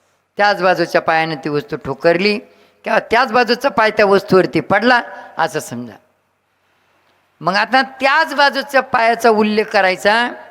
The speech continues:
म्हणजे इकडं करंट इकडून आहे.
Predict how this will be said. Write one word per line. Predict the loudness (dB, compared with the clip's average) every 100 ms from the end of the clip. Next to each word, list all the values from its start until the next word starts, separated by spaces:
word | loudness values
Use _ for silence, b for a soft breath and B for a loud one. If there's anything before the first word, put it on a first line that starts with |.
| -20 _ _ _ _ _ _ _ _ _
म्हणजे | -4 -2 -2
इकडं | -2 -2 0 4 2 0 -6 -20 -20 _ _ _ _ _ -2
करंट | -2 0
इकडून | -4 -4 -2 0
आहे. | 0 -2